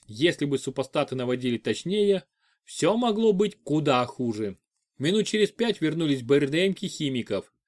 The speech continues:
Сырцов доложил, что у городской окраины у них зашкалило к ядрене фени приборы, и пока лучше туда никому не соваться. Тем более, что там сплошной высокотемпературный пожар, который разгорается все больше от ветра,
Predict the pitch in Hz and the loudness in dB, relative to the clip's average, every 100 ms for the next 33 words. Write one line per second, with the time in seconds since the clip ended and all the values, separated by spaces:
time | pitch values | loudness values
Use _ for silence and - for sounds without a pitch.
0 | _ _ - 160 165 233 220 233 208 151 | _ _ -4 -4 0 -2 2 2 2 2
1 | 151 139 _ _ 143 135 147 143 - 151 | 0 0 _ _ 0 2 2 0 2 2
2 | - 131 - 185 208 185 175 147 156 123 | 2 -2 -2 0 0 0 -2 -2 -2 0
3 | 135 127 196 202 190 160 - 127 143 170 | 0 0 2 6 6 4 -2 -6 0 0
4 | 147 131 196 185 147 196 175 147 120 95 | 0 0 0 0 2 2 4 2 2 -2
5 | - _ _ _ _ 123 143 190 202 202 | -8 _ _ _ _ -2 0 4 4 4
6 | 185 180 175 180 180 196 226 214 185 127 | 2 -2 0 2 0 0 0 0 0 0
7 | 135 127 117 - 95 90 _ _ _ _ | 0 0 0 -4 -10 -14 _ _ _ _
8 | - 147 165 240 175 - 151 190 165 - | -4 0 2 4 2 0 -4 -2 -4 -4
9 | 160 151 214 151 143 175 151 143 147 151 | -4 0 2 2 0 -2 -2 -4 -4 -4
10 | 147 196 190 190 - 180 165 135 101 _ | 0 2 2 2 0 0 2 -2 -4 _
11 | _ _ - 151 175 170 160 147 165 196 | _ _ -2 0 4 2 2 2 4 4
12 | 220 - 143 - 202 185 127 - 110 95 | 2 0 -2 0 2 4 4 2 -8 -6
13 | 156 180 165 117 98 92 | -6 0 2 2 0 -6